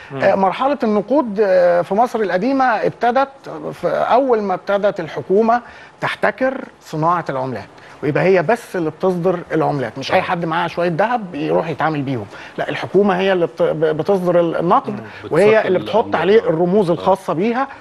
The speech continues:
Speaker 2: اسم الملك أو صورته أو شعار معين.
Speaker 3: مم.
Speaker 2: ب-، وبكده تبقى ابتدينا مرحلة
Speaker 1: عملة
Speaker 2: النقود.
Speaker 1: رسمية.
Speaker 2: عملة رسمية.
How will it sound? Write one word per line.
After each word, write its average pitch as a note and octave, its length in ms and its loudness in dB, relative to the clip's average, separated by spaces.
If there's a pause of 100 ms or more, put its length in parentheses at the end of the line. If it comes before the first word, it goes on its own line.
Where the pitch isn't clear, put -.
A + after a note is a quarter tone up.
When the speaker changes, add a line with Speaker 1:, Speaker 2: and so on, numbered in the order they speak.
(200)
Speaker 2:
اسم E3+ 200 -2
الملك D#3+ 380 0 (180)
أو D3 180 0
صورته E3+ 480 0
أو D3+ 80 -2
شعار D3+ 300 0
معين. B2 400 -8 (180)
Speaker 3:
مم. G2+ 60 -14 (180)
Speaker 2:
ب-، D#3 140 -2
وبكده G#3+ 400 2
تبقى G3 640 0 (340)
ابتدينا F3 440 2
مرحلة C#3+ 300 -2
Speaker 1:
عملة C3 140 4
Speaker 2:
النقود. C3+ 160 2
Speaker 1:
رسمية. A2+ 360 -8 (100)
Speaker 2:
عملة G3 320 4
رسمية. D3+ 340 -4